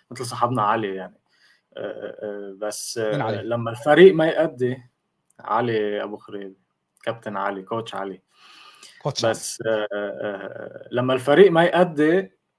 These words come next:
Speaker 1: بيكون وجهة ن-، يعني، على طول ال-، الargument اللي بيستعملوه هو إنه ما عنده لاعبين، اللاعبين عم، آه، آه، متخاذلين و، و، و.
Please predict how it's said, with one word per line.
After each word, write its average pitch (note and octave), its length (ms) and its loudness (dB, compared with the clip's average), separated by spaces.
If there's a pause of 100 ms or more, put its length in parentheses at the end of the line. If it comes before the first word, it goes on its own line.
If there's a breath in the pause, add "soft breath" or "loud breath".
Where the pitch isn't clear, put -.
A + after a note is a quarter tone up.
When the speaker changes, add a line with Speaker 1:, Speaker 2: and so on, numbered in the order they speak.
(460)
Speaker 1:
بيكون E3+ 420 6
وجهة D#3 300 2
ن-، D3+ 300 2
يعني، B2+ 220 0
على A#2 160 2
طول F3+ 240 8
ال-، B2 340 0
الargument C#3+ 340 2
اللي C3 120 -6
بيستعملوه A#2+ 560 0
هو D#3+ 240 2
إنه C#3+ 500 0
ما D3 140 2
عنده D3 260 2
لاعبين، C3 840 0
اللاعبين B2+ 640 -6
عم، A2+ 220 -6
آه، G#2+ 60 -6
آه، F2 1120 -14
متخاذلين A#2+ 1000 -4
و، B2+ 160 0
و، A#2+ 560 0
و. G2+ 80 -4